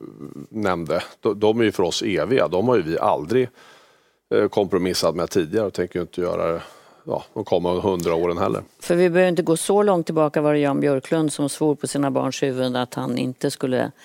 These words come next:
Speaker 2: samarbeta med Sverigedemokraterna. Och nu så sitter du här och även Nyamko Sabuni innan
Speaker 1: Mm.
Speaker 2: dig, eh, och gör det.
Speaker 1: Ja, det är ju ett vägval som vi har gjort, som
Speaker 2: Mm.
Speaker 1: våra medlemmar i vårt parti har gjort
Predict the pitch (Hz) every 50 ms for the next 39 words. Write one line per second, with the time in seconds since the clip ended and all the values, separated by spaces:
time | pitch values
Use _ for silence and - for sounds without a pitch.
0 | - - - - _ _ - - 156 139 127 127 120 120 110 110 - - 139 123
1 | 120 117 117 - - - - - - - - - - - - - - - 120 120
2 | 127 - - _ _ _ _ - - _ - 143 147 147 151 160 165 160 156 -
3 | - 151 - 151 135 - 147 135 156 165 170 175 170 165 160 160 165 160 - -
4 | - - - - _ _ _ - - 143 135 135 135 135 139 139 131 - - 131
5 | - - 131 123 123 123 127 127 131 131 131 131 - 127 127 120 123 120 123 123
6 | - - - - 147 143 143 139 135 135 131 127 - - - - 139 131 135 -
7 | - - - 139 139 147 170 220 226 160 - - - _ _ _ _ _ _ -
8 | 113 120 120 117 120 120 123 123 120 120 120 110 113 110 123 117 107 98 95 98
9 | 104 101 95 - - 98 90 76 - _ 101 92 98 92 90 92 113 113 - -
10 | - - - - - - - 95 90 92 92 92 92 95 107 104 92 85 - 104
11 | 107 110 110 104 95 87 80 - - 85 - - 90 82 80 85 82 80 - -
12 | - - -